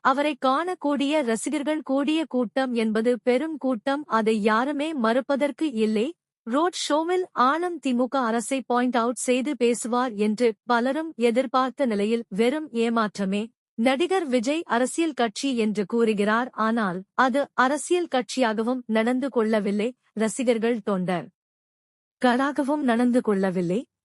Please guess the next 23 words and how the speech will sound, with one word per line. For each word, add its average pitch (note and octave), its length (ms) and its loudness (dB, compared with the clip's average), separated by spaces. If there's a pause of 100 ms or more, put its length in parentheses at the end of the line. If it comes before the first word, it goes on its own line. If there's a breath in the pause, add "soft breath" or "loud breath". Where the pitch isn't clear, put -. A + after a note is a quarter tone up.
நடிகர் D4+ 480 2
விஜய் B3 380 2
அவர்களை F#3+ 460 0
காண B3+ 340 2
மரத்தில் G#3+ 500 0
ஏறுவதும் F#3 560 0 (300)
சுவற்றில் F4+ 680 0
ஏறுவதும் A#3+ 580 2
என்று A3 300 2 (120)
தற்குறி B3+ 460 0
கூட்டமாக A3+ 720 0
செயல்படுகின்றனர். G#3 960 -2 (440)
நடிகர் D#4+ 440 0
விஜய் B3 380 0
சென்ற A3+ 320 0
பிறகு G3 360 -2 (140)
அந்த A3+ 300 0
சாலைகள் A#3+ 600 0
போர்க்களம் B3+ 600 0
நடந்த G#3+ 400 0
இடம் G#3 300 0
போல A#3 320 0 (120)
சின்னாபின்னமாக C4 1000 0